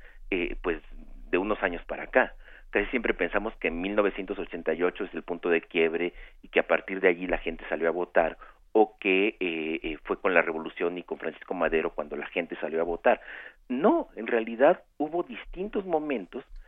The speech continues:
en los que la gente que fue convocada para, para participar en elecciones salió a ejercer su derecho, eh, de una manera que nos parece muy extraña, pero, pero allí, allí estaban. Eh,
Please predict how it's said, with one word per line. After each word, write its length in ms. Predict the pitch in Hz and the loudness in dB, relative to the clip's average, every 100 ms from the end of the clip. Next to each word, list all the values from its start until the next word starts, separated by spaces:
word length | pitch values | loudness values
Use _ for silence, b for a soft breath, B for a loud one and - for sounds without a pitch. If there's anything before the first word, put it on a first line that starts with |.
| b b | b b
en 120 | - 110 | -6 -2
los 160 | 104 | -2
que 120 | - 104 | 0 0
la 140 | 92 | 0
gente 560 | - 170 202 196 131 131 b b - | -2 -2 -2 -2 -4 -4 b b -10
que 120 | - 82 | -4 -2
fue 180 | - | 0
convocada 680 | 107 165 160 160 160 139 135 | 0 0 0 4 6 6 4
para, 240 | 117 107 107 | 0 0 -2
para 200 | - 107 | 0 0
participar 500 | - - - - 113 | 0 -2 -6 -8 -4
en 100 | 120 | -4
elecciones 500 | 123 117 - 110 113 143 B B - | -4 -4 -4 -6 -6 -10 B B -2
salió 400 | - 107 120 175 - | 4 4 4 2 2
a 60 | 101 | -2
ejercer 420 | - 95 - 104 - | 0 -2 0 -2 -2
su 100 | 117 | -2
derecho, 420 | 156 302 - - - - B B B _ | 0 0 -4 -12 -16 -20 B B B _
eh, 540 | 110 101 95 92 90 - 98 | 0 0 2 2 0 -4 0
de 80 | 101 | 2
una 160 | 117 | 4
manera 560 | 156 147 131 131 156 - - | 4 4 4 6 6 4 -4
que 100 | - | -6
nos 140 | 87 - | -6 -4
parece 280 | 80 90 | -4 -4
muy 140 | 120 120 | -6 -6
extraña, 460 | 139 - 139 120 151 | -6 -4 -4 -4 -2
pero, 340 | - 85 - | -2 -2 -4
pero 220 | - 87 | -2 0
allí, 400 | 80 - 107 120 - | 0 -2 -6 -4 -4
allí 240 | 82 87 | -4 -4
estaban. 460 | 85 - 76 69 - B B B B B | -6 -2 -4 -4 -16 B B B B B
Eh, 400 | 123 117 117 117 | -2 2 2 0